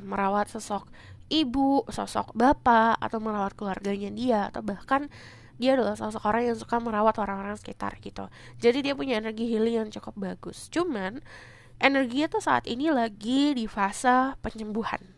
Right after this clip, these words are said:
Dalam arti di sini dia sudah mengarungi kehidupan yang naik turun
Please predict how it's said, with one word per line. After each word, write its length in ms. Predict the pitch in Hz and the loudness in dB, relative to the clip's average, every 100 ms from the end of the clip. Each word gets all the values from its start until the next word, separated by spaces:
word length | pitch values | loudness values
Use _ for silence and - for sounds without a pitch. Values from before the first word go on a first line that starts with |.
| - | -8
Dalam 240 | 202 202 | -4 -4
arti 320 | - - 269 | -6 -4 -4
di 80 | 240 | -4
sini 320 | 214 208 254 311 - - - - - - - - | -6 -4 -4 -4 -10 -20 -20 -20 -20 -20 -20 0
dia 180 | 240 262 | 2 2
sudah 240 | 254 240 | 2 2
mengarungi 560 | 226 220 214 226 233 240 | 2 0 2 0 -2 -4
kehidupan 640 | 233 226 214 214 214 226 | -4 -4 -6 0 2 2
yang 160 | 220 214 | -4 -6
naik 160 | 208 | -6
turun 480 | - 202 196 226 285 | -4 -2 -2 -2 -10